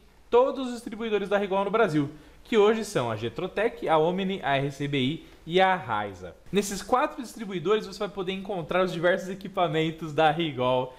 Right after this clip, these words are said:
Technologies com ultra mega desconto nessa semana. Até o dia treze de novembro vai ter um descontaço pra você adquirir qualquer equipamento da Rigol, seja um multímetro, seja,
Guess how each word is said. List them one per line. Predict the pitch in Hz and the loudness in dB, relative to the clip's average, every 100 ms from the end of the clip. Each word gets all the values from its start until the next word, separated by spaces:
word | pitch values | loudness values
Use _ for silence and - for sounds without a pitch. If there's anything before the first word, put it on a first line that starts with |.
| - - - | -20 -4 2
Technologies | 151 160 156 151 156 156 - | 4 4 0 2 2 2 -6
com | - 175 165 | -4 -4 -2
ultra | 214 233 247 - 220 190 | 2 2 2 2 2 4
mega | 180 175 | 2 2
desconto | 180 - 175 175 190 | 0 -2 -2 -2 -6
nessa | 151 160 160 160 | -4 0 0 -2
semana. | - 170 156 151 107 - - - | -8 -2 0 0 -2 -8 -20 -2
Até | - - - 247 | -2 0 0 0
o | 233 | 2
dia | 240 233 | 0 0
treze | - 180 185 180 170 | 0 4 6 6 2
de | 160 | -6
novembro | 170 147 156 160 156 - - | -6 -2 -2 -2 -4 -8 0
vai | 151 147 | 2 2
ter | 143 | 0
um | 131 | -2
descontaço | 135 269 - 277 277 185 233 - - - | -4 -6 -4 -4 2 2 2 -2 -16 -12
pra | 190 | -6
você | 220 | -4
adquirir | 226 247 254 | -4 -4 -8
qualquer | - 233 226 349 | 2 2 4 -2
equipamento | - 262 262 254 | -2 -4 -2 2
da | 233 | 2
Rigol, | 214 170 110 - - - | 4 2 2 -4 -20 -2
seja | 208 190 170 | 4 4 4
um | |
multímetro, | 165 165 - 180 170 151 135 131 | -2 -2 -4 -2 0 -2 -6 -10
seja, | - 165 160 156 131 | -2 2 4 4 2